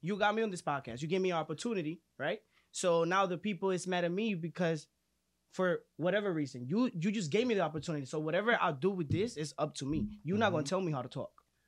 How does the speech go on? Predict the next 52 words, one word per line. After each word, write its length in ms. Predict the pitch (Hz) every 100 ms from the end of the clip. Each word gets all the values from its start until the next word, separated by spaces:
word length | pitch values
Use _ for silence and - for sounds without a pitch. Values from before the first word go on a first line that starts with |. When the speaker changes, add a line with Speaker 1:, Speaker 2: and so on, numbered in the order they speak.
| _ _ _ _
Speaker 1:
right? 220 | 131 202 135
You 120 | 151
just 220 | 151 -
put 120 | 202
me 140 | 185 147
in 80 |
here 220 | 151 127 - -
to 140 | 147 127
do 220 | 147 156 -
whatever. 440 | 127 143 131 110
So 180 | - 135
Speaker 2:
Can 120 | 127
you 40 |
push 220 | 123 131 123
that 180 | 113
cup 240 | - 107 110
up 160 | 107 -
further 240 | 104 95
on 100 | 95
the 80 | 92
desk 280 | 90 92 95
before 240 | 85 85
it 60 | 80
falls 220 | 87 82
off? 180 | 85 82 -
<laughs> 60 | - - - 1077 - - 1077 - _ - _ _ _ _ _ _
Speaker 1:
Well, 200 | 156 143 131 _ _
for 140 | 214 233
her, 280 | 202 160 - _ _ -
I 100 | 175
just 220 | 170 156
feel 220 | 175 170
like 320 | 156 147 143 139 _ _ _ 131
it's 200 | 131 143
not 200 | 156 175
Beyonce's 460 | 175 170 170 165
fault. 280 | 131 120 131 - _
The 120 | 127
fans 300 | 113 135 143
are 100 | 143
just 220 | 135 143 127
reaching 360 | 120 120 120
because 300 | 117 120 117
Beyonce 460 | 113 120 135 123 120
is 120 | 117
n-, 160 | 120 117 _ 123
like, 200 | 117 117
they're 100 | 127
just 180 | 127 123
looking 220 | 123 120
for 120 | 120
something. 340 | 120 110 110